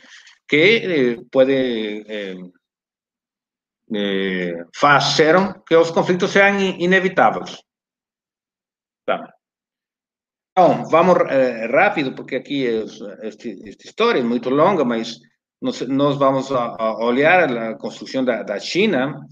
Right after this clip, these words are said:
eh, primeiro como uma projeção que, eh, vai ficando sentada desde a dinastia Zhou,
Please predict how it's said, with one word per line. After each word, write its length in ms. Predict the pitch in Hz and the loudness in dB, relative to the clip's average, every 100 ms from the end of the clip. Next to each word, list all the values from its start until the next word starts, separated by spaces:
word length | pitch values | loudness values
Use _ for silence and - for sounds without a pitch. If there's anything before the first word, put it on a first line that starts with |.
| - - _ _ | -20 -20 _ _
eh, 80 | - | -10
primeiro 320 | 139 143 151 | -4 -2 -2
como 160 | 156 156 | -2 0
uma 360 | 151 156 160 | 0 0 -2
projeção 1000 | 170 180 170 180 - 170 156 170 226 226 - - _ _ - | 0 2 2 -2 -2 2 4 4 0 -6 -12 -20 _ _ -6
que, 400 | 151 170 165 131 | 0 2 2 2
eh, 480 | 131 127 123 117 113 107 107 104 101 101 - _ _ 123 | 2 2 2 2 0 -2 -6 -6 -8 -12 -16 _ _ 0
vai 300 | 139 165 170 | 4 4 2
ficando 420 | - 151 151 165 | -2 -4 -2 -4
sentada 500 | - 170 - 147 160 | -4 -4 0 2 2
desde 320 | 156 151 165 | 0 0 2
a 40 | |
dinastia 500 | 156 151 151 151 185 180 | 0 0 -2 2 2 2
Zhou, 340 | 123 92 - | 0 -2 -8